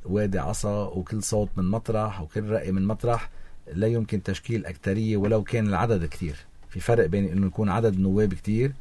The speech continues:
وتكون أكترية، لأنه الأكترية لازم يكون عدد نواب كتير كلهم عم يشتغلوا مع بعض بنفس الاتجاه،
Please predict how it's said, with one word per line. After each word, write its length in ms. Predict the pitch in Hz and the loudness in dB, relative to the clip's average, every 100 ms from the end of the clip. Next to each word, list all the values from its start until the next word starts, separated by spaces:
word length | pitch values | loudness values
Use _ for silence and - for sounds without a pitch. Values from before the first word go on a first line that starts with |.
| - - 98 | -8 -6 -4
وتكون 320 | - 117 101 | 0 2 2
أكترية، 520 | 92 - 98 104 87 - - - - - | 0 2 4 4 2 -4 -14 -20 -20 -8
لأنه 340 | 90 92 92 90 | -4 0 0 0
الأكترية 480 | 78 - 98 113 113 | -4 -2 -2 0 0
لازم 220 | 101 101 | 0 0
يكون 220 | - 110 | 0 -2
عدد 220 | 92 107 | 0 0
نواب 240 | 104 110 107 | 2 0 0
كتير 260 | - 135 | 0 0
كلهم 320 | 135 151 147 | 4 4 6
عم 120 | 110 98 | 4 0
يشتغلوا 320 | - 107 104 | -2 -2 0
مع 120 | 92 | 2
بعض 320 | 113 123 139 110 | 2 2 2 0
بنفس 340 | 101 117 - | 0 0 -2
الاتجاه، 520 | - - 101 110 123 | -4 -2 0 2 2